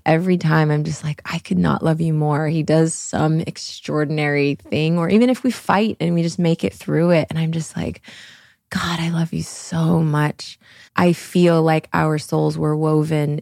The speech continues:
in, I think that we could have done a lot sovereignly in the world because of how connected we are. But it's like, our path is together. It's woven.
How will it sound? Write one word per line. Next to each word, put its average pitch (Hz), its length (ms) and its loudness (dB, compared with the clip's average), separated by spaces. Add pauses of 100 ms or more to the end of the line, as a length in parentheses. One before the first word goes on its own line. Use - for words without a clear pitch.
in, 156 420 0 (880)
I 175 80 2
think 180 280 2
that - 140 0
we 165 100 0
could 165 300 0
have 156 240 -2
done 160 180 0
a 156 100 2
lot 151 440 -2 (200)
sovereignly 170 960 -2
in 170 280 0
the 170 80 0
world 165 480 2
because 170 300 -2
of 156 60 -2
how 151 160 0
connected 160 520 -4
we 185 180 0
are. 196 260 2
But 185 140 2
it's 175 180 -2
like, 165 220 -2 (500)
our 175 200 2
path 156 420 -6
is 165 160 -4
together. - 560 -6 (420)
It's - 240 0
woven. 156 580 2